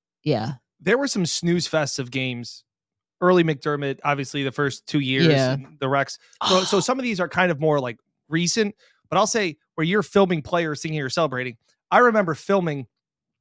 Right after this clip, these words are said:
Speaker 2: after the Vikings game, Dion Do-, uh, Tyrell Dodson, they're all celebrating. They're all celebrating after the
Speaker 1: <gasps>
Speaker 2: Vikings after they got the stop on fourth
Speaker 1: Yeah.
Speaker 2: down. Unbelievable play. And Josh fumbles the snap on the next play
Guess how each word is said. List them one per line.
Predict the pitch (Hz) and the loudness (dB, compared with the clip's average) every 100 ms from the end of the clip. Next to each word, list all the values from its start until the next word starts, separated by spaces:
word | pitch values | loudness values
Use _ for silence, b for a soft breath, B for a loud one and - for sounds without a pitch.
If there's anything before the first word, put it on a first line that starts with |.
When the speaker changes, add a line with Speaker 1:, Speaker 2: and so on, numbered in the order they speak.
| _ _ - | _ _ -2
Speaker 2:
after | 190 180 | 0 0
the | |
Vikings | 139 185 143 135 | 0 0 -2 -12
game, | 139 120 120 _ | -12 -14 -16 _
Dion | 143 220 180 | 0 2 2
Do-, | 160 - _ 160 165 | -2 -6 _ -4 -2
uh, | 135 127 - _ | -2 -4 -8 _
Tyrell | - 214 214 | 2 4 4
Dodson, | 160 180 - 104 - | 4 0 -2 -10 2
they're | 180 | 2
all | 202 | 4
celebrating. | - 202 233 151 113 - _ _ _ _ - | 2 2 2 -2 -10 -18 _ _ _ _ 0
They're | 185 | 2
all | 180 | 2
celebrating | - 208 233 233 220 | 2 2 4 2 2
after | 220 208 | 0 -2
the | 175 | 0
Speaker 1:
<gasps> | |
Speaker 2:
Vikings | 185 180 160 160 | 0 -2 -6 -8
after | - | -6
they | 151 135 | -6 -2
got | 160 185 | 0 0
the | 175 | -4
stop | - 175 170 | -2 -2 -2
on | 143 | 0
fourth | 190 | 4
Speaker 1:
Yeah. | 190 175 165 | 6 6 4
Speaker 2:
down. | 147 127 b b b - | 2 0 b b b 4
Unbelievable | 220 247 202 196 180 160 143 | 4 6 2 2 -2 -4 -6
play. | - 175 135 117 _ _ _ _ - | -2 -2 -2 -6 _ _ _ _ -8
And | 190 | -4
Josh | 180 202 175 | 0 -2 -2
fumbles | - - _ 240 233 240 220 170 | -10 -18 _ 4 4 0 -4 -6
the | 185 | -6
snap | - 220 208 | -2 0 0
on | 180 | -2
the | |
next | 190 - | -4 -2
play | 208 | -4